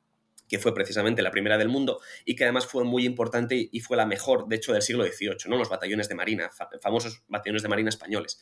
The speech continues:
Entonces, bueno, el libro que estoy trabajando, pues, eh, básicamente es ese. También tendrá una parte final, por supuesto, de batallas, eh,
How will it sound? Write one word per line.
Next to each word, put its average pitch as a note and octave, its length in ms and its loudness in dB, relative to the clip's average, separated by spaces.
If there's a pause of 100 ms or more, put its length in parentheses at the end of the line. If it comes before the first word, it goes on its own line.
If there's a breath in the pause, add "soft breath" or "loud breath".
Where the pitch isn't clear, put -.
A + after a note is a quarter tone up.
(300 loud breath)
Entonces, B2 240 2
bueno, A#2 160 0
el F2+ 60 -4
libro A#2 340 2
que - 80 -2
estoy A2 220 0
trabajando, A2 440 2
pues, - 260 -4
eh, - 120 -6 (160)
básicamente A2+ 560 0
es - 80 0
ese. - 200 0
También F#2+ 200 -2
tendrá F#2+ 560 0
una G#2 180 2
parte G2+ 220 -2
final, A2+ 280 2
por - 60 -12
supuesto, A2 380 -4
de F#2+ 80 0
batallas, F#2 640 0 (320 loud breath)
eh, F2 380 2